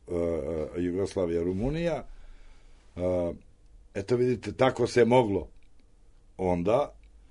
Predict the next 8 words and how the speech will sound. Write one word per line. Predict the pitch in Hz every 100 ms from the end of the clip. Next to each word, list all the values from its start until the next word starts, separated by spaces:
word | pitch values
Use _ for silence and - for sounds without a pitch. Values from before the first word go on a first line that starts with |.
| - - -
i | 98 135
istoga | 220 - 147 120
dana, | 113 110 98 95
odmah | 160 143 98
posle | 110 95 98
venčanja, | 92 87 92 90 78
posle | 101 - 110
ručka | 110 113 - 85